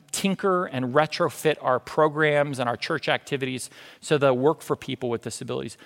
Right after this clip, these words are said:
We design our programs and activities from the outset as if people with disabilities are gonna be part of that. And we move people from an afterthought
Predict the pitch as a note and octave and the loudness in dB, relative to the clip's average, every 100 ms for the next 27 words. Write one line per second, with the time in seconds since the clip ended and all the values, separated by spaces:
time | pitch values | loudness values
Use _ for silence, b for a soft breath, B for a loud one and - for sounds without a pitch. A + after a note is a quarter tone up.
0 | B D3+ E3 D3+ D3+ B2 C3+ D#3+ F3+ E3+ | B -6 -4 0 2 4 4 4 2 4
1 | B2+ - D3+ C#3+ C3 C3 B2 B2+ A#2 - | 2 2 2 2 2 0 0 0 0 -2
2 | C3 B2 A#2 - - C3 C#3 - D3 E3 | -8 -6 -8 -10 -4 -2 -2 -6 -4 -4
3 | - - A2 - - A#2+ B2+ - C#3+ C3 | -4 -4 -4 -6 -8 -6 -6 -6 -6 -4
4 | B2+ B2+ B2 B2+ A#2+ A#2 A2+ A#2 G#2+ G#2+ | -4 -4 -10 -8 -6 -6 -6 -8 -8 -10
5 | - A#2 A#2 G#2 G2+ G#2 - B B B | -2 -2 -2 -6 -10 -12 -20 B B B
6 | B B - C#3 C#3+ D3+ F#3 G3 - F#3+ | B B -8 -4 -2 0 0 -2 -6 -8
7 | D3+ C3 C3 A#2 B2+ C#3 - A#2 A#2+ G#2+ | -6 -4 -2 2 2 0 -4 -4 0 -2
8 | G#2+ | -4